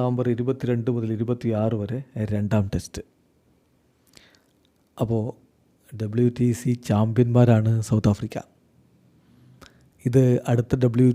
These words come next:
ടി സി സൈക്കിളിൽ വളരെ ഇമ്പോർട്ടൻ്റ് ആയിട്ടുള്ള ഒരു സീരീസാണ്. ഇപ്പോൾ നമുക്കറിയാമല്ലോ, പുതിയ ഡബ്ല്യു ടി സി സൈക്കിളിൽ ഇന്ത്യ ഒരു സീരീസ് ഇംഗ്ലണ്ട് പോയി സമനില പിടിച്ചു വന്നു. രണ്ടാം സീരീസ് ദുർബലർ എന്നിപ്പോൾ വിശേഷിപ്പിക്കേണ്ട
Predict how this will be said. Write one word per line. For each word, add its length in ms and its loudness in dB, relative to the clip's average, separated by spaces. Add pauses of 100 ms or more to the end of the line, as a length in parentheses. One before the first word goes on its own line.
(120)
ടി 160 2
സി 80 2 (100)
സൈക്കിളിൽ 500 0
വളരെ 300 2
ഇമ്പോർട്ടൻ്റ് 580 -2
ആയിട്ടുള്ള 420 -2 (460)
ഒരു 160 2
സീരീസാണ്. 500 -4 (280)
ഇപ്പോൾ 160 -12
നമുക്കറിയാമല്ലോ, 600 -2 (1160)
പുതിയ 180 0 (100)
ഡബ്ല്യു 280 0
ടി 100 -4
സി 100 -2
സൈക്കിളിൽ 440 2
ഇന്ത്യ 200 4 (720)
ഒരു 120 8 (100)
സീരീസ് 400 6
ഇംഗ്ലണ്ട് 400 4
പോയി 160 6 (120)
സമനില 420 4
പിടിച്ചു 280 0
വന്നു. 200 0 (840)
രണ്ടാം 320 10 (100)
സീരീസ് 460 4 (680)
ദുർബലർ 540 8 (180)
എന്നിപ്പോൾ 380 0
വിശേഷിപ്പിക്കേണ്ട 840 2